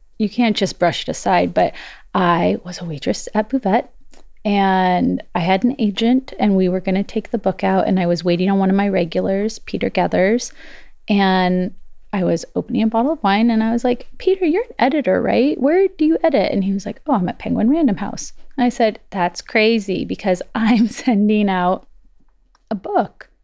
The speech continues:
and I think I'm sending it to Penguin Random House." And he said, "Why don't you send it to me?" And I was like, "Sure, I will absolutely send it to you." And I'm thinking,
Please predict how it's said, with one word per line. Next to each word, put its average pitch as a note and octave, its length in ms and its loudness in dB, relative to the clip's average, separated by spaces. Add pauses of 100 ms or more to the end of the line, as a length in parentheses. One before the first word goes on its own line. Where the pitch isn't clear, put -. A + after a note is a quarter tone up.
(280)
and G#3+ 140 -2
I G#3 80 -2
think D#4+ 220 -6
I'm B3+ 120 2
sending G3+ 600 0
it F#3 160 0
to - 80 -8
Penguin F#3 380 0
Random C4 320 4
House." - 380 -6 (680)
And G#3+ 180 4
he G3 500 0
said, F3+ 520 0 (560)
"Why E4+ 80 -2
don't G4+ 180 -4
you C#4 60 0
send - 240 0
it - 120 -6
to - 120 -6
me?" - 200 -8 (480)
And G3 80 -2
I F#3+ 40 2
was F#3 100 -4
like, F3+ 120 -2
"Sure, F3 520 0
I F#3+ 160 -2
will E3+ 160 0
absolutely - 500 -2
send F3 260 -4
it - 140 -8
to - 120 -8
you." - 160 -6 (280)
And G#3+ 120 0
I'm A#3 160 4
thinking, F3+ 640 -2